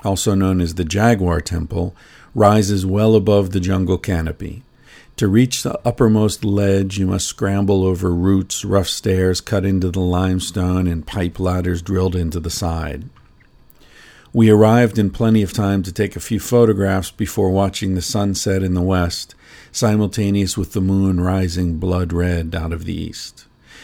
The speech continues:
The dark jungle below us echoed with the din of screaming monkeys. To the north, heavy, churning storm clouds flashed and rumbled toward the east, leaving a small band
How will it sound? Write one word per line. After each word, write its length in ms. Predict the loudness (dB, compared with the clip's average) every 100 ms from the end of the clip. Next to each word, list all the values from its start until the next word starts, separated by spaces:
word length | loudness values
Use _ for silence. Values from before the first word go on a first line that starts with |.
| -16 -6
The 100 | -4
dark 380 | 2 2 2
jungle 400 | 0 0 2 2
below 400 | 0 0 0 2
us 340 | 0 0 -4 -12 -20 -18 -4
echoed 480 | -2 2 2 2 2
with 140 | -2
the 100 | -4
din 420 | -4 0 2 4
of 120 | 2 -2
screaming 680 | -6 -4 0 2 2 2
monkeys. 600 | 2 0 -2 -8 -10 -14 -18 -20 -16 -4
To 100 | 2
the 140 | 4
north, 580 | 6 6 6 4 -2 -14 -20 _ -2
heavy, 480 | 4 4 4 -2 -2
churning 720 | -6 -2 0 2 2 2 0
storm 460 | -2 -2 0 0 -2
clouds 480 | -2 0 -2 -4
flashed 680 | -8 -4 -2 -2 -4 -6 -6
and 240 | -6 -4
rumbled 640 | -2 -2 -2 -4 -6 -8 -8
toward 300 | -4 -2 -2
the 120 | -2
east, 320 | -4 -4 -4
leaving 360 | -4 -2 -2 -2
a 60 |
small 460 | -4 -2 0 0 0
band 460 | 0 0 0 -2